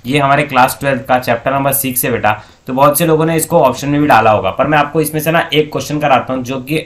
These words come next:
आपके exam में definitely fix आएगा ही आएगा, ठीक है।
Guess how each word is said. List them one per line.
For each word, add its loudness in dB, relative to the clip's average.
आपके 2
exam 2
में -4
definitely -4
fix -8
आएगा 0
ही 0
आएगा, -2
ठीक -8
है। 2